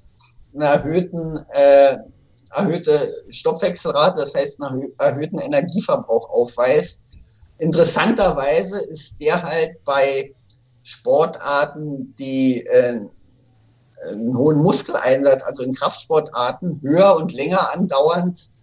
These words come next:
ähm, als beim Ausdauertraining. Ähm, im Übrigen ist das Zeitfenster da nicht so eng. Also das kann sogar, äh, so nach intensivem Training bis zu achtundvierzig Stunden anhalten.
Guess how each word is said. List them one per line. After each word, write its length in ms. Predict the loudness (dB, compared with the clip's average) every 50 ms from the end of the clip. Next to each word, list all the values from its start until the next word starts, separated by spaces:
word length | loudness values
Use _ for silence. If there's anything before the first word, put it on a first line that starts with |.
| _ _ _ _ -20 _ _ _ _ _
ähm, 360 | 0 2 4 4 4 2 0
als 240 | -2 -6 -8 -6 -2
beim 180 | 0 0 0 2
Ausdauertraining. 1160 | 2 2 2 2 2 -2 -2 -2 -2 -2 -4 -8 -14 -18 -18 -16 -12 -12 -10 -10 -10 -10 -12 -16 _ _ _ _ _ _ _ _ _ _ _ _ _ _ -18 -18 -18 _ _ _
Ähm, 520 | -2 0 0 0 2 2 2 0 0 -2 -8 _ _ _ _ _ _ _ _
im 140 | -8 -4 -2
Übrigen 520 | 0 2 4 6 6 6 6 6 4 0 -4 -10 _ _ _ -12
ist 360 | -10 -8 -8 -8 -10 -6 -2
das 320 | -2 -2 -2 -6 -14 -14
Zeitfenster 840 | -8 -2 2 2 2 2 2 0 -2 -2 -2 -2 -6 -8 -4 -2 0
da 200 | 2 2 2 2
nicht 500 | 2 0 -2 -2 0 0 0 -2 -4 -10
so 240 | -8 -4 -4 -4 -2
eng. 380 | -2 -2 -2 -2 0 0 -2 -2 -4 -10 -20 _ _ _ _ _ -20 _ _ _
Also 220 | -4 -4 -2 0 0
das 220 | 0 0 0 -2 -4
kann 280 | -4 0 2 2 4
sogar, 680 | 4 2 2 0 2 2 2 4 4 2 2 0 -2 -4 -6
äh, 140 | -6 -6 -6
so 200 | -6 -10 -14 -16 _
nach 280 | -10 -8 -8 -8 -8 -6
intensivem 640 | -4 -2 0 2 2 2 0 -2 -6 -8 -8 -8 -10
Training 380 | -8 -6 -6 -6 -6 -6 -8
bis 140 | -8 -8 -8 -4
zu 80 | -4
achtundvierzig 640 | -4 -4 -4 -6 -8 -10 -8 -8 -10 -10 -8 -8 -8
Stunden 320 | -4 -2 -2 0 0 0
anhalten. 680 | -2 -4 -10 -12 -12 -8 -6 -6 -6 -6 -10 -16 -16